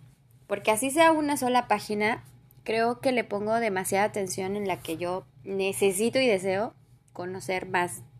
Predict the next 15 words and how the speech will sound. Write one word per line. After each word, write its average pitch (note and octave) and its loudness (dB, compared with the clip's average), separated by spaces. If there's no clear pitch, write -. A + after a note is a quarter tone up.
de F3+ -2
lo F3+ -4
que E3+ -8
está F3 0
diciendo G#3 -2
y F#3 -4
por - -12
qué F3+ -6
lo F#3+ -2
está G3 -4
diciendo. G3 -2
O A#3 4
en A#3+ 4
su A#3+ 2
momento C#4 4